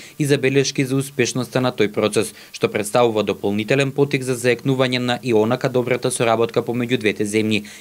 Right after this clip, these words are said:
истакна Османи. Тој додаде дека од Бушати добил уверување од Албанија како земја членка на нато ќе искористи оваа позиција за да и помогне на земјата на патот кон незиното полноправно членство во Северноатлантскиот сојуз.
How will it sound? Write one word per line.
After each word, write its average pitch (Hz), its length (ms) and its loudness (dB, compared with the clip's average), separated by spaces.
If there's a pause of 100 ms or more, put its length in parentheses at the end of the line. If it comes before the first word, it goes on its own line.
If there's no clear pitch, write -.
истакна 104 380 0
Османи. 113 400 -2 (320)
Тој 131 100 4
додаде 117 340 4
дека 98 240 0
од 104 100 2
Бушати 107 440 0
добил 113 380 2
уверување 113 500 2
од 95 140 -2
Албанија 110 460 2
како 107 200 -2
земја 110 320 0
членка 110 340 -2
на 101 120 0
нато 101 320 0
ќе 135 180 2
искористи 139 480 2
оваа 98 300 4
позиција 127 560 0
за 120 120 -2
да 120 120 -2
и 117 60 2
помогне 127 400 0
на 95 140 -2
земјата 131 500 0 (220)
на 139 140 -2
патот 127 300 -2
кон 131 200 0
незиното 127 460 0
полноправно 123 640 -2
членство 123 460 -2
во 123 120 0
Северноатлантскиот 107 1040 -2
сојуз. 104 380 2